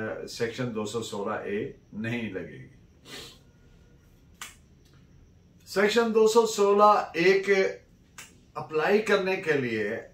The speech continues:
और इसके तहत सजा दिलवाने के लिए prosecution को necessarily चार चीजें हर सूरत prove करनी पड़ेंगी। Number one, कि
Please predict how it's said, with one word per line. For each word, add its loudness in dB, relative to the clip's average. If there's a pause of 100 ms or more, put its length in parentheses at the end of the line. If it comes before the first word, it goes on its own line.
और -2
इसके -2
तहत -2
सजा 0
दिलवाने 0
के -6
लिए -2
prosecution -4
को -4
necessarily 0 (1500)
चार 6
चीजें 0 (1000)
हर -2
सूरत -2 (280)
prove -4
करनी -2
पड़ेंगी। -8 (600)
Number -2
one, 4 (1500)
कि 8